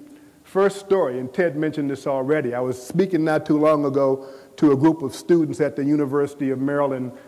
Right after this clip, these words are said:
uh, near Washington, D C, where I live. And so in the middle of that conversation,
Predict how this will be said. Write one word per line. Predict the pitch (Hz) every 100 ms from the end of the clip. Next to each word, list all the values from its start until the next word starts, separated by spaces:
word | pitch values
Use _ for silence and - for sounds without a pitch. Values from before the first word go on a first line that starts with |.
| -
uh, | 139
near | 135 147 143
Washington, | 143 143 143 143 139 131
D | 139
C, | 135 151 143
where | 127 117
I |
live. | 113 120 120 - - - _ _ -
And | 143 143
so | 165
in | 151
the | 147
middle | 190 220
of | 202 170
that | 175 -
conversation, | 175 160 151 151 170 160 160 139 135